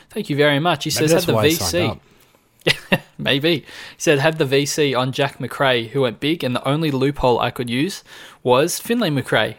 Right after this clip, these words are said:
Speaker 1: And I found out late that Finn was the emergency. So I took the captaincy off him and put it on Tom Mitchell to take a punt. But I left Finn on field to try and loophole Jordan's score, hoping that Finn wouldn't come on. And he did. So he got six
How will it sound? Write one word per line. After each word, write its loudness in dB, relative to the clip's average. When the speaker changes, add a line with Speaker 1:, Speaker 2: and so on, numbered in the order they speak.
Speaker 1:
And -4
I 0
found 0
out 0
late 0
that -2
Finn -8
was -4
the -6
emergency. -4
So -2
I 4
took -8
the -4
captaincy -4
off -2
him -2
and -2
put -4
it 0
on -2
Tom -2
Mitchell -2
to -6
take -4
a -6
punt. 0
But 4
I 6
left 0
Finn -6
on 0
field -2
to -16
try -2
and -4
loophole -2
Jordan's -2
score, 0
hoping -4
that -6
Finn -6
wouldn't -8
come -6
on. 0
And -4
he -10
did. 0
So -4
he -6
got -4
six -8